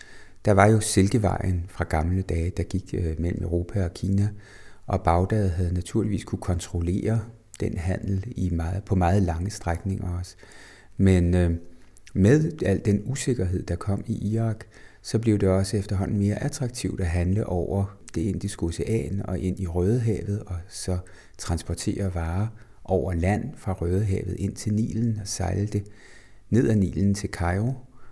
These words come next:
og så videre ud af Nilens grene og udskibe det til Europa. Det vil sige, at Kairo var et knudepunkt på den internationale langdistancehandel,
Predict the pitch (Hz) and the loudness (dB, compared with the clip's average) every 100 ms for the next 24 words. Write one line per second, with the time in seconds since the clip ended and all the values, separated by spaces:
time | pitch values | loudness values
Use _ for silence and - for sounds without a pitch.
0 | - - - 95 92 101 117 117 - 90 | -8 -6 -2 0 2 4 6 4 2 0
1 | 80 90 92 - 90 - - 87 87 101 | 0 0 0 0 -4 -4 -4 -2 0 0
2 | 117 - - 92 90 - - 95 - 98 | 0 -4 -6 -4 -4 -8 -4 -2 -2 -4
3 | 98 92 - 101 98 101 - 123 123 90 | -2 -4 -4 -4 -6 -8 -14 -8 -2 -2
4 | 87 98 92 - - - - - - - | -2 -4 -6 -8 -20 -20 -20 -18 -10 -2
5 | 98 101 98 90 92 107 107 95 92 - | 0 0 -2 2 4 4 2 0 -4 -4
6 | 117 110 123 123 90 - - 92 90 - | 0 2 2 0 -4 -4 -4 -4 -2 -2
7 | 101 107 104 92 - 90 87 98 87 80 | -2 0 0 -2 -2 -4 -4 -4 -2 -2
8 | 82 - - 92 82 - 82 - 87 | -4 -6 -6 -6 -6 -6 -6 -6 -6